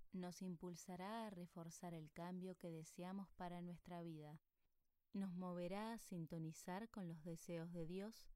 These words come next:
y a orientar nuestra vida junto a Él. Es posible que a veces sintamos el peso de nuestros fallos y que nuestros buenos deseos superen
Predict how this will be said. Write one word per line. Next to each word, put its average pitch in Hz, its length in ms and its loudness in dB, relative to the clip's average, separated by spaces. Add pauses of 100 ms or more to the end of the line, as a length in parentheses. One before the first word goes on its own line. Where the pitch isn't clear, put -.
(240)
y 190 120 2
a 175 100 6
orientar 165 480 2
nuestra 180 420 0
vida 151 320 0
junto 160 440 0
a 151 100 2
Él. 139 260 -2 (1000)
Es 202 160 0
posible 214 640 4
que 175 140 0
a 170 40 2
veces 175 340 0
sintamos 165 680 0
el 160 140 0
peso 170 400 0
de 160 100 2
nuestros 160 420 0
fallos 156 600 -4 (500)
y 196 140 -2
que 185 180 0
nuestros 180 440 -2
buenos 180 340 0
deseos 175 680 -2 (440)
superen 180 680 2